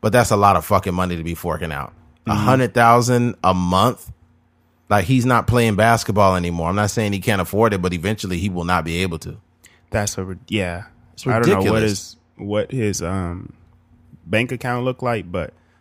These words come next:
Speaker 2: that's a lot of money.
Speaker 1: That's too much. That's, that's too fucking much, man.
Speaker 2: Yeah.
Speaker 1: It, it, man, and you know what's crazy is I say out of most married people that I see, at least seventy-five percent of them should be fucking divorced.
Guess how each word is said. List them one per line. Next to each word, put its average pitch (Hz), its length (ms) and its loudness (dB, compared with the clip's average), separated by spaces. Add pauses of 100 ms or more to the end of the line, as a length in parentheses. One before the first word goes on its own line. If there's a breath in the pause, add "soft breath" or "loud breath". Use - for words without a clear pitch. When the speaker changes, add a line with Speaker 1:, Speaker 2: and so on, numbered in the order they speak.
(100)
Speaker 2:
that's 117 220 -2
a 117 40 -2
lot 92 220 0
of 80 60 -6
money. 92 420 -8
Speaker 1:
That's 87 160 -4
too - 160 -6
much. 85 340 -6 (840)
That's, - 220 -2
that's 135 320 2
too 143 260 0
fucking 95 320 0
much, 78 300 -8
man. 82 320 -6
Speaker 2:
Yeah. 82 220 -14 (160)
Speaker 1:
It, 95 160 -4 (140)
it, 65 160 -8
man, 101 400 0 (100)
and 104 100 0
you 127 60 2
know 147 100 6
what's 131 120 4
crazy 143 360 6
is 104 420 0 (180)
I 110 120 2
say 131 260 2
out 107 140 4
of 92 80 0
most 113 320 0
married 95 360 0
people 110 220 0
that 98 120 0
I 104 120 4
see, 104 380 -4 (340 soft breath)
at 95 120 0
least 123 280 0
seventy-five 110 580 4
percent 101 300 -2
of 95 80 -2
them 95 120 -2
should 90 200 -6
be 90 120 -4
fucking 87 360 -4
divorced. 73 460 -12